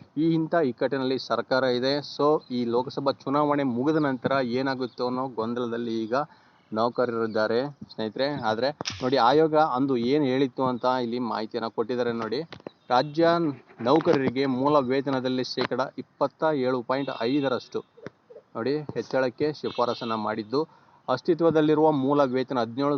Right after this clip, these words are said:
ಸಾವಿರದಿಂದ ಇಪ್ಪತ್ತೇಳು ಸಾವಿರಕ್ಕೆ ಹೆಚ್ಚಿಸಬೇಕು ಅಂತ ಹೇಳಿದ್ದು, ಕೇಂದ್ರದ ಮಾದರಿಯಲ್ಲಿ ಹೇಗೆ ರಾಜ್ಯದಲ್ಲೂ ಹೆಚ್ಚಿಸಬಹುದೆಂಬ ವಿವರಣೆಯನ್ನ ಕೊಟ್ಟಿದೆ. ಇಪ್ಪತ್ತೆರಡು, ಅಂದ್ರೆ ಎರಡ್ ಸಾವಿರದ ಇಪ್ಪತ್ತೆರಡು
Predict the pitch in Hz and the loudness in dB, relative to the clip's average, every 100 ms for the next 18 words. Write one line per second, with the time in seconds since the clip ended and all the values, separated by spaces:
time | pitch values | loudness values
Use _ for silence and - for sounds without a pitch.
0 | - 123 120 156 139 120 - 135 - 127 | 0 0 0 -2 0 -2 -2 -6 -2 -2
1 | 120 127 120 117 127 113 117 - 120 113 | -2 -2 -2 -4 -4 -6 -10 -8 -2 -2
2 | 110 107 107 107 139 160 - _ _ - | -4 -8 -10 -4 -2 -4 -8 _ _ -12
3 | 110 107 110 151 - - _ - 156 170 | -8 -6 -2 -4 -4 -20 _ 2 4 4
4 | 160 143 120 139 147 143 143 143 131 131 | 4 4 4 4 2 0 0 -2 -2 -2
5 | 135 117 120 131 127 131 147 131 110 - | 0 0 0 -4 -6 -4 -4 -4 -8 -12
6 | - 117 120 147 156 117 110 110 117 117 | -8 -4 -2 -2 -2 -2 -2 -4 -4 -4
7 | 113 110 110 104 110 123 170 - - _ | -6 -6 -8 -8 -6 -6 -6 -10 -20 _
8 | - 135 - 175 165 156 147 143 - 117 | -12 -12 0 0 2 2 2 2 -4 -6
9 | 143 135 131 147 131 - 160 160 160 | -2 0 0 -2 -4 -2 -2 0 0